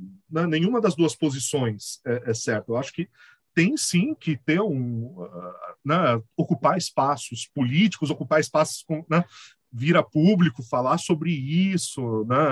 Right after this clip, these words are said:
discutir isso, escrever sobre, né? Ah, eu, eu acho que isso é muito importante. Acho que a questão aí é mais o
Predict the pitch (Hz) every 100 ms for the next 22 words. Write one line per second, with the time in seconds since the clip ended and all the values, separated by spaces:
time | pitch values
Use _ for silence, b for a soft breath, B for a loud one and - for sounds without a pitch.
0 | 113 104 110 - - 120 151 - 135 -
1 | - 175 170 135 165 185 - - - 160
2 | - 160 120 131 - - 135 139 202 123
3 | 120 165 _ b b b b _ 87 87
4 | 85 80 - 120 131 127 113 123 - 170
5 | - 180 151 151 185 262 - 185 170 -
6 | _ - 277 226 233 - 196 214 190 208
7 | 160 156 240 285